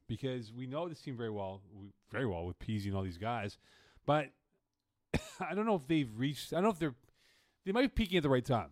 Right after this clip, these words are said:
They might be peaking at the right time to be where they're at. But I just think that for them, they had a bit of a glitchy start to the year, and they're picking it up now.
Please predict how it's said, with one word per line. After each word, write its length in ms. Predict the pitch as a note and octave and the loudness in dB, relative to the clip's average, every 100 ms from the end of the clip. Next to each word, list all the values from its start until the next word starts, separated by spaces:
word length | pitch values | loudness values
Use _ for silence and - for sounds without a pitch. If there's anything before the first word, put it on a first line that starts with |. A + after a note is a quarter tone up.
| E2+ | -8
They 100 | A#2+ | -4
might 160 | F3 | -4
be 80 | F#3 | -4
peaking 240 | D3+ D3+ | -6 -6
at 60 | C#3+ | -4
the 60 | B2+ | -4
right 140 | A#2+ | -4
time 200 | C3+ B2 | -4 -6
to 100 | A#2 | -6
be 120 | A2+ | -10
where 160 | A2 A2 | -8 -8
they're 140 | G2+ | -6
at. 200 | G2 G2+ - _ _ _ _ - | -6 -6 -10 _ _ _ _ -2
But 200 | C3+ B2 | 0 0
I 60 | |
just 180 | C#3 - | -6 -4
think 220 | F#3 D#3+ | -6 -4
that 300 | D#3 B2+ A#2+ - | -2 -2 -2 -6
for 100 | B2+ | -10
them, 500 | A2+ C3+ C3+ A2 G#2+ - _ _ _ _ _ _ | -4 -2 0 -2 -6 -16 _ _ _ _ _ _
they 80 | C3 | -6
had 120 | D#3 | -2
a 40 | E3+ | -2
bit 140 | D#3 | -2
of 100 | D3 | 0
a 280 | C3 A#2 G#2 G2 _ _ _ | 0 0 -4 -10 _ _ _
glitchy 280 | D#3+ D#3+ D3+ | -2 2 2
start 300 | - D#3+ C#3+ | 2 6 4
to 60 | - | 4
the 100 | A2+ | 0
year, 280 | A2 A#2+ A#2+ - _ _ _ _ - | 2 2 -2 -12 _ _ _ _ -4
and 180 | B2 A#2+ | 0 2
they're 80 | A#2 | 2
picking 200 | D#3 D3 | 2 2
it 40 | |
up 140 | B2 G2+ | 2 2
now. 400 | A#2 G3+ E2 | 2 2 0